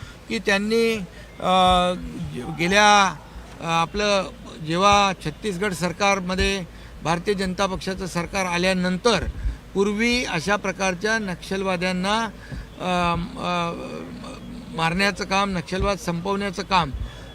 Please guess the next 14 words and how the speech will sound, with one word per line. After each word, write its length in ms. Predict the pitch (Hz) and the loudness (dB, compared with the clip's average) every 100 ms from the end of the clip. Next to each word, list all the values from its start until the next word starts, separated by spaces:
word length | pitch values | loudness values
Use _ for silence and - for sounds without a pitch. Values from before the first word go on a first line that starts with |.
| - | -8
अ, 320 | 170 175 170 160 - | 0 2 2 0 -2
किंवा 280 | 185 196 | 0 2
नक्षलवाद, 640 | 190 170 - 190 190 202 208 - - - - - | 2 -2 -2 -2 2 2 2 0 -6 -12 -16 -10
अ, 340 | 175 175 170 165 - - | -2 0 0 -2 -8 -10
ना 240 | - 196 190 | -2 2 2
एन्काउंटर 480 | 170 170 202 208 208 | 2 2 0 0 -2
करण्याचं 440 | 202 185 190 185 | -2 0 -2 -2
काम 240 | - 190 | -2 -2
कधी 260 | 185 180 196 | -2 -4 -2
होत 200 | 165 165 - | 0 0 -2
नव्हतं. 300 | 165 135 - - - - - - - | -6 -6 -10 -16 -16 -16 -18 -16 -4
त्यांना 360 | 175 185 208 208 | -2 4 4 4
त्या 180 | 196 | 2
ठिकाणी 680 | 185 170 180 185 196 214 226 | 0 0 0 0 2 0 -2